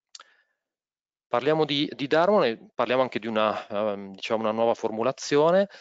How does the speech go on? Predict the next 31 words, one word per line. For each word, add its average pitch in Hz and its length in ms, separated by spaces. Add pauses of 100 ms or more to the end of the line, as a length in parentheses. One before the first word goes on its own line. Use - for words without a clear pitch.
(160)
eh, 104 220
in 107 80
quanto 104 400
da 107 160
una 107 120
parte - 280
abbiamo, 117 800
ehm, 98 680
l'acciazofamide, 104 840
quindi 90 200
caratteristiche 104 800
intrinseche 98 800 (320)
della 104 280
sostanza 101 380
attiva, 120 400 (400)
eh, 107 380
che - 80
sono, 113 400 (180)
mm, 107 300
inoltre 143 440
esaltate 139 760
dalla 107 200
presenza 120 380
di 101 60
uno 104 100
specifico - 640
surfattante 120 1160 (260)
organo 107 420
siliconico 120 800 (100)
già 143 420
contenuto 117 840